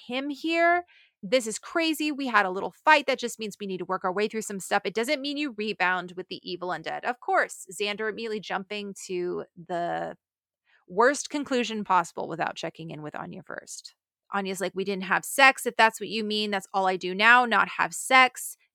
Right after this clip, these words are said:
Xander says, "You're overreacting," says the guy that was literally thinking about cheating on his girlfriend just a few minutes ago. "We had a fight, but see, that's okay. It's normal."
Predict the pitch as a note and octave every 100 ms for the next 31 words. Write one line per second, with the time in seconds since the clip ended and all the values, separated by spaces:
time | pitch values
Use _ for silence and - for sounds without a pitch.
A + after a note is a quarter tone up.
0 | G3+ C4+ D#4 D4 C4+ F3 F#3 D#4 F4 A#3
1 | A3 A3+ B3 C#4+ E4 F4+ F4+ F#3+ D3+ F3+
2 | - F#3 F3 F3 D#3+ E3 D#3+ E3+ F3 E3
3 | E3 G3+ A#3+ A#3+ G#3 F3+ F#3 F3+ E3+ F3
4 | F3 - F3 E3 D3 E3 - E3 E3 -
5 | D3+ E3 F3 F3 - _ E3 D#3 D#3 -
6 | D#3+ D3+ D3+ F#3 - - - _ C#4+ F#4
7 | D#4 G3+ - E3+ E3+ - A#3 C#4+ C4+ D#4+
8 | F4+ E4+ - G4+ - - _ - G3 -
9 | A#3 E4 F4+ A3 G2 -